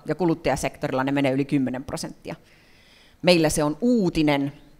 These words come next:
että Lumene osti sadanviidenkymmenen sivun, se sadanviidenkymmenentuhannen taalan arvoisen sivun, yhden sivun Amerikan Vogueista, ja se täyttää niinku sen ehdon, että siitä tehdään uutinen, että vauts, joku osti noin kalliin sivun.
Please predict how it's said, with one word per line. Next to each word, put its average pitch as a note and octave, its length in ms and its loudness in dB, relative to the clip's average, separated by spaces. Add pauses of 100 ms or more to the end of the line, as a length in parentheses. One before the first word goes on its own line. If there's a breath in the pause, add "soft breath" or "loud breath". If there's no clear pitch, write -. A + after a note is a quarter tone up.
(140)
että - 200 0
Lumene E3+ 380 2
osti C#3+ 260 -4
sadanviidenkymmenen C#3+ 1080 0
sivun, D3 560 -2 (180)
se E3+ 220 0
sadanviidenkymmenentuhannen D#3 2000 -2
taalan G3+ 480 0
arvoisen D3+ 580 0
sivun, F3 540 -2 (300 loud breath)
yhden A#3 400 -2
sivun E3+ 480 -4
Amerikan C#3+ 520 -2
Vogueista, D3+ 540 -2
ja - 100 -6
se E3+ 100 -8
täyttää C#3+ 420 -2
niinku C3 180 -10
sen D#3 260 -6
ehdon, C3+ 380 -4
että - 280 -10 (360 loud breath)
siitä C#3+ 260 -6
tehdään C#3 300 0
uutinen, D3+ 380 -2
että B2+ 180 -6
vauts, D3 380 0
joku C#3 180 -4
osti C#3 180 -8
noin C#3 180 -4
kalliin C3 540 -2
sivun. B2+ 420 -6